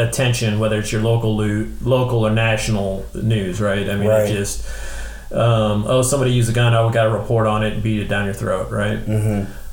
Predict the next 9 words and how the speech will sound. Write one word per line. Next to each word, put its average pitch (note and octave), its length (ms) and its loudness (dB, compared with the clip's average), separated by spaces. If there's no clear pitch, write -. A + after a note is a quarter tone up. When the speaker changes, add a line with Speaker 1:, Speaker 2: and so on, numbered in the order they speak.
Speaker 1:
So C3+ 600 2
starting F3+ 420 2
off, - 760 -2
uh, A#2+ 240 2
in B2 140 2
twenty F3+ 240 2
nineteen, C3+ 500 0
there A#2+ 140 2
were G#2+ 480 0